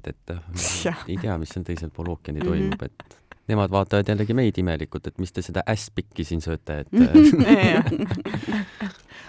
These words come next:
Speaker 2: Aga jaa, kui kupongid oleks, siis ma täiega kasutaks.
Speaker 3: Mhm.
Speaker 1: Mina
Speaker 3: Ma see,
Speaker 1: ka
Speaker 3: ma ei ole
Speaker 1: kasutan.
Speaker 3: selle kupongisüsteemiga üldse kursis. Mul ei ole D L C kanalit, vaata. Ma olen pooltest, äh, sellistest, äh, saadetest vist oma elus ilma jäänud.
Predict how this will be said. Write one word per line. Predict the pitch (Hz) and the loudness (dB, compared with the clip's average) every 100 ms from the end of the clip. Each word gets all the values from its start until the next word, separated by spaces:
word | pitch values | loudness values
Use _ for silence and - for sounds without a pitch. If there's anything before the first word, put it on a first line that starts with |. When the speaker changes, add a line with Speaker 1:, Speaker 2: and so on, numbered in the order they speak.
| - | -2
Speaker 2:
Aga | 202 | 2
jaa, | 208 160 | 4 2
kui | 160 | -2
kupongid | 170 - 220 196 160 | -8 0 0 2 0
oleks, | 165 - | -2 -4
siis | - | -8
ma | 165 | -8
täiega | 160 160 85 | -8 -8 -8
kasutaks. | - 165 165 170 - - _ - | -10 -12 -14 -16 -16 -20 _ -8
Speaker 3:
Mhm. | 180 175 180 190 - - - - | -6 -4 -6 -8 -14 -18 -14 -4
Speaker 1:
Mina | 104 110 | 0 0
Speaker 3:
Ma | |
see, | - | 0
Speaker 1:
ka | - | 0
Speaker 3:
ma | 247 | 2
ei | |
ole | 247 | 2
Speaker 1:
kasutan. | 214 196 185 | 0 -4 -4
Speaker 3:
selle | 165 156 - | -4 -6 -12
kupongisüsteemiga | - 165 196 175 165 165 - 175 160 | -16 -8 -6 -6 -10 -10 -4 -2 -2
üldse | 165 - | -6 -10
kursis. | - 160 160 156 | -12 -10 -10 -6
Mul | 175 196 | -2 0
ei | 196 | 0
ole | 175 151 139 | 2 2 0
D | 147 160 151 | -2 -4 -4
L | |
C | 147 165 | -4 -8
kanalit, | 151 151 143 147 151 | -4 -4 -4 -6 -10
vaata. | 147 151 147 - - - _ - | -10 -8 -8 -10 -20 -20 _ -4
Ma | |
olen | 165 160 | -2 0
pooltest, | 165 185 - 156 - - 151 | 0 -2 -2 -6 -6 -12 -8
äh, | 156 151 147 147 147 151 151 151 143 139 82 - - | -4 -4 -2 -2 -2 -2 -4 -4 -6 -8 -8 -10 -12
sellistest, | - 160 151 - 156 - _ - | -10 -8 -8 -8 -14 -14 _ -8
äh, | 156 151 160 | -6 -6 -6
saadetest | 180 180 151 - - | -6 -6 -6 -12 -14
vist | 156 - | -14 -6
oma | 160 165 | -2 -2
elus | 160 156 | -2 -2
ilma | 160 151 | -2 0
jäänud. | 135 135 131 | 0 -2 -6